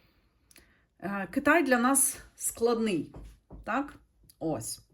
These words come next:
Тому що, ну, китайці, вони завжди мають свою позицію і,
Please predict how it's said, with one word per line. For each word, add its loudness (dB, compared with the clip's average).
Тому 0
що, -4
ну, 2
китайці, -2
вони -4
завжди -4
мають -2
свою 0
позицію -2
і, -4